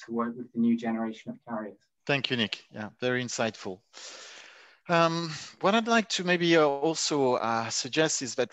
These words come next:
Speaker 2: we, uh, we, we, we hear or the pulse of a network and, and, and the industry coming from, uh, a, a veteran, if I may, uh, call you a veteran.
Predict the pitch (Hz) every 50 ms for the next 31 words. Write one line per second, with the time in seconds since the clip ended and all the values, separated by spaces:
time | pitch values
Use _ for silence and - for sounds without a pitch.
0 | - - 131 127 123 117 117 110 127 131 123 127 127 - 123 123 131 - 139 135
1 | 127 - - - 180 185 185 180 170 147 131 117 98 117 117 117 117 110 101 -
2 | - _ - 131 120 - - 180 175 170 143 - - - - - - - - 123
3 | - - - 123 120 123 131 139 - - - 135 127 123 120 - - 117 110 107
4 | 107 104 110 107 104 - 113 113 110 120 127 139 127 131 127 - - - - -
5 | 123 117 110 - - 120 120 117 120 107 - - - 113 104 104 104 98 - -
6 | 98 95 90 - - - - 104 - - 104 101 92 135 147 160 - - - 95
7 | 82 104 131 151 - - 104 - - 110 107 107 117 117 113 110 110 98 98 95
8 | - - 117 113 107 107 104 101 95 117 117 - - - 113 107 113 127 143 143